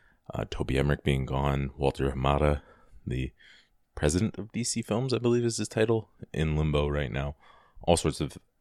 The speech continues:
different things, but Variety had an article about the future of D C Films with recent changes, and this is,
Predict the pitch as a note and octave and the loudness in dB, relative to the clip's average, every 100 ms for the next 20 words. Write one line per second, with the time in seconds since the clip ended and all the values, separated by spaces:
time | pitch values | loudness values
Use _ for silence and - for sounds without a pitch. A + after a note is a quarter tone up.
0 | _ D3+ - - - C#2 B1 B1 - - | _ -4 -2 -2 -2 -4 -4 -2 -4 0
1 | D2 D#2 D#2+ D#2 D2 C2+ - B1+ A#1+ - | 4 6 4 2 0 -2 -2 -4 -2 2
2 | D#2 - - - - _ _ _ _ _ | 2 0 -14 -20 -20 _ _ _ _ _
3 | D3 C3+ C3+ - - - _ - D#2+ - | -2 2 0 -2 -10 -20 _ -2 4 6
4 | E2+ D2 D2 C2+ - D#2+ D2+ C#2+ C#2+ C#2+ | 6 4 2 0 -2 0 2 0 0 0
5 | C#2 C2+ C2+ - - B1 A#1+ A#1+ C#2+ D#2+ | -2 -4 -4 -4 -4 -4 -6 -2 0 2
6 | D#2+ C#2+ | 2 0